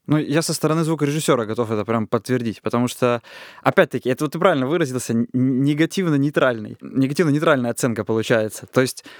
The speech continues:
история прям, на мой взгляд, хрестоматийная. Типа там: «Ребята, а вот скажите, пожалуйста, вот комбик у нас тут что-то не работает». И тебе там три человека, которые вокруг этого комбика стоят, разводят руками и говорят: «Да он прокатный».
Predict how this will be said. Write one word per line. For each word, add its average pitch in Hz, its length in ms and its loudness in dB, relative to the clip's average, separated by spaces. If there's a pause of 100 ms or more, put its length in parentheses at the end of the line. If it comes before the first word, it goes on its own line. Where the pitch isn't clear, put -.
(260)
история 156 480 2
прям, 139 360 0
на 127 60 0
мой 165 120 2
взгляд, 135 280 -2
хрестоматийная. 139 960 0
Типа 110 240 -4
там: 107 300 -2
«Ребята, 120 480 2
а 113 100 0
вот 127 120 -2
скажите, 165 320 0
пожалуйста, 120 580 0
вот 123 320 -2
комбик 135 360 2
у - 20 -2
нас 113 160 -2
тут 117 120 -6
что-то 117 240 0
не 113 100 2
работает». 113 480 0
И 120 80 -4
тебе 139 300 2
там 110 140 -6
три 151 180 -2
человека, 131 360 0
которые 110 260 -2
вокруг 117 280 0
этого 110 240 0
комбика 110 380 0
стоят, 180 260 2
разводят 123 340 2
руками 156 300 2
и - 20 0
говорят: 110 200 0
«Да 196 80 6
он 226 120 2
прокатный». 117 540 0